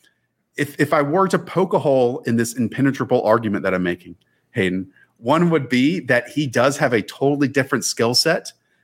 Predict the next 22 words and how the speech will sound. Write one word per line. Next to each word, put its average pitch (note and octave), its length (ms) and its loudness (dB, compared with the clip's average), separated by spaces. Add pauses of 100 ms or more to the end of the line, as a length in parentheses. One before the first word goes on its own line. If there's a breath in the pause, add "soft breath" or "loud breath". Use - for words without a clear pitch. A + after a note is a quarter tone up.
(180)
than B2+ 240 2
anyone D3 460 2
on B2 180 2
the A#2 80 2
forty-niners, C3+ 720 0 (280 soft breath)
and B2 100 2
they B2+ 80 4
probably D3 360 0
want C3+ 340 -2
to A#2 100 -6
have C3 640 0 (480)
that D3+ 240 0
skill F3+ 240 0
set - 380 -2 (520)
at C3 280 -2
the B2+ 240 -4
end C#3+ 460 2
of, A#2+ 580 0 (300)
of A2+ 160 2
the A2 80 -2
season C#3 580 -2 (240)
where A#2+ 640 0